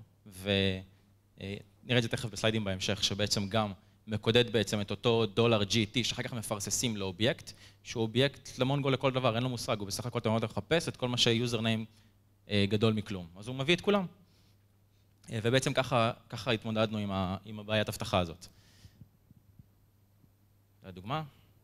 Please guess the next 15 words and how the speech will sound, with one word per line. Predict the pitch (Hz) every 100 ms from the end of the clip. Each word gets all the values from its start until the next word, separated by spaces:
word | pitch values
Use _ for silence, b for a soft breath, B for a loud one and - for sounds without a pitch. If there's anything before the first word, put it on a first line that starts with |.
| _ _ _ _ _ _ - 104
אוקיי, | 95 82
אז | 107 101 -
מה | 156
אנחנו | 165
צריכים | 147 135
ללמוד | 110 107
מה | 104
שאנחנו | - 104
עושים | 95 92
כאן? | 87 85 - b b b -
דבר | 120 180
ראשון | 165 170
זה | 139
validate | 117 123 123 110 101 90
input. | 82 -